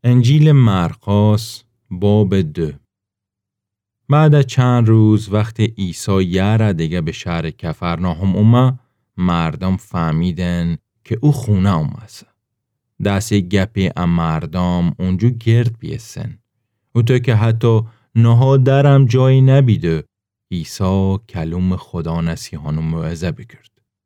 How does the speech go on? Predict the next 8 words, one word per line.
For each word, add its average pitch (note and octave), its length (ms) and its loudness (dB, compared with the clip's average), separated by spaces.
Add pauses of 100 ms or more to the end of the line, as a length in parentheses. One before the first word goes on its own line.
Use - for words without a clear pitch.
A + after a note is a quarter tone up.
(400)
هموسون B2+ 680 2 (340)
عدی G2+ 540 0
اره F#2+ 420 0
رسیدن G2 760 0
و F#2+ 260 2
پیا G#2 420 0
فلجیه G#2+ 760 0
که A2+ 220 -8